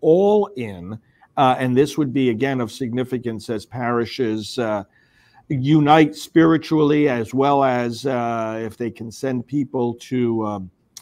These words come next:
to D C, to this prayer service. But, uh, uniting spiritually with this means realizing and teaching our people and preaching to our people that we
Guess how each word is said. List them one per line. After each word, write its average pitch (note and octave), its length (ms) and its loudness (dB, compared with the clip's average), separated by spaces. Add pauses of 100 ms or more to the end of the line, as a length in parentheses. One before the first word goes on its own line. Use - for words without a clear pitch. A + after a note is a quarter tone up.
(100)
to F3+ 180 0
D D3+ 180 0
C, D3 340 0
to D3+ 160 -2
this C#3 200 -4
prayer C3 280 -4
service. B2+ 400 -4
But, A#2 320 -6
uh, D3+ 40 -6
uniting D3 920 0
spiritually D3+ 920 0
with A2 240 -4
this G#2+ 380 -8 (480)
means F3 520 2
realizing E3 840 2
and D3+ 140 -6
teaching A3 400 -4
our D3 180 0
people B2+ 480 -2
and A2+ 120 -10
preaching F3 500 -4
to C#3 200 -2
our A#2 140 0
people A#2 580 -6 (360)
that D#3 160 2
we B3 600 4